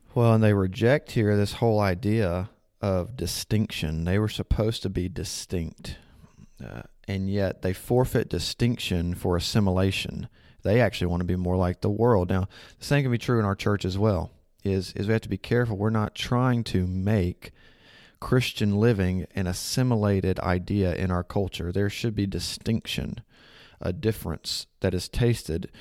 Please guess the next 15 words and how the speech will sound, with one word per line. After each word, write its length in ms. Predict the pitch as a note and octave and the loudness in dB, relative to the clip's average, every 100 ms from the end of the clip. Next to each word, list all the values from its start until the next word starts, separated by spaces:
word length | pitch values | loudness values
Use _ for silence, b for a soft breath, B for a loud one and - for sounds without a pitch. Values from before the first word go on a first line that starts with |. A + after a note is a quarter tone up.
| B B B B | B B B B
uh, 180 | G#2 F#2 | -2 -2
with 260 | G2+ G#2 | 0 -2
professing 460 | - C3 F#2+ F#2 - | -2 0 0 0 -4
Christians, 600 | - D3 - - - - _ _ _ _ _ _ _ _ _ - - | -2 -2 -2 -10 -12 -14 _ _ _ _ _ _ _ _ _ -16 -2
that 160 | G#2+ | 2
we 120 | G#2 | 2
should 260 | A2 - G#2 | 0 0 -2
live 220 | G2 G2+ | 0 2
and 100 | G#2+ | 2
operate 500 | G#2 A2 - F#2 F#2+ | 2 0 0 -2 0
by, 220 | - E2+ F#2 - - | -2 -2 -4 -6 -4
by 280 | F2 F2 | -2 -2
a 120 | - G2 | -2 -2
different 340 | A2 G#2+ A2+ | 0 0 -2
system 480 | - - - D#2+ | -2 -4 -4 -8